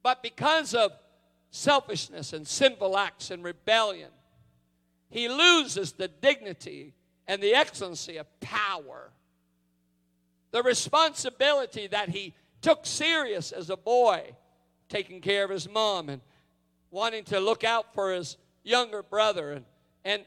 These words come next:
and be willing to give his own sons if, if, if another one of his brothers was not spared or brought back home.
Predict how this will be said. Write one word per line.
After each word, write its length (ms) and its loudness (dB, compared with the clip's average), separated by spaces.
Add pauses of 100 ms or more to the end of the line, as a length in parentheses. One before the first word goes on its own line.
and 200 -2
be 120 -4
willing 380 8
to 120 -6
give 260 2
his 180 -6
own 280 -2
sons 600 -2
if, 120 -6 (320)
if, 140 -4 (180)
if 180 0
another 380 0
one 200 0
of 80 -4
his 240 -2 (400)
brothers 500 4
was 260 -6
not 400 -2
spared 720 -4
or 140 -4
brought 400 -2
back 280 -8
home. 440 -10